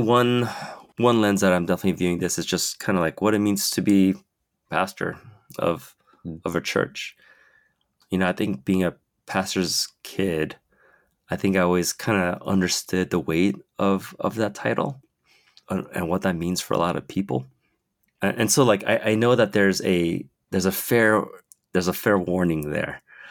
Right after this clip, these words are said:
Speaker 2: Hmm.
Speaker 1: Um, and it, it's, it's, it's not a title or, or a role that I, I take lightly, but at the same time, I think in God's kingdom, like, it's,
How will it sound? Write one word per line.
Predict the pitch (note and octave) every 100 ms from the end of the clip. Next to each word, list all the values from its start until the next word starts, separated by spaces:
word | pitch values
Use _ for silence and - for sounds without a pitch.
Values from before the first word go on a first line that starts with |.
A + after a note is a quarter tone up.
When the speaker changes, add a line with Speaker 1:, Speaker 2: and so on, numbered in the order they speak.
| - -
Speaker 2:
Hmm. | F2+
Speaker 1:
Um, | - - E2+ -
and | G2+ G2 G2
it, | F#2+ -
it's, | G2 -
it's, | F#2+ - -
it's | G2
not | A2 F#2
a |
title | E2+ - F2+ F#2 F2+ E2+ E2 -
or, | - G1+ - _ _
or | - -
a | - F2
role | F2 F2+ F2+
that | E2 E2
I, | E2+
I | - - -
take | - F2 -
lightly, | - F2+
but | F2 G2
at | G2
the | G2+
same | A#2 A2+
time, | G2 D#3 C3
I | F2+ -
think | F#2+ A#2
in | F#2+
God's | - F#2+ -
kingdom, | - C3+ G#2+ F2+
like, | E2+ -
it's, | - - -